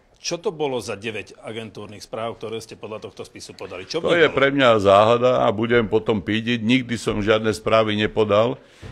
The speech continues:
Speaker 2: Iná vec je, že ja som celé tie dva roky chodil na výsluchy.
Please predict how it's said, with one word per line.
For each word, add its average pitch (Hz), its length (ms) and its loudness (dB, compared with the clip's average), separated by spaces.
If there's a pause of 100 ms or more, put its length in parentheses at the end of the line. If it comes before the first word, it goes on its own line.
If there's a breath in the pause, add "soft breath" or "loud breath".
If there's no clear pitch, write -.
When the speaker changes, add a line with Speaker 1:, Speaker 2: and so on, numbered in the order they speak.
Speaker 2:
Iná 160 320 8
vec 127 160 6
je, 135 320 0
že 120 160 -2
ja 123 80 4
som 127 240 -2
celé 143 280 2
tie 123 200 0
dva 113 160 0
roky 113 320 -4
chodil 120 320 -2
na 113 160 2
výsluchy. 85 560 -8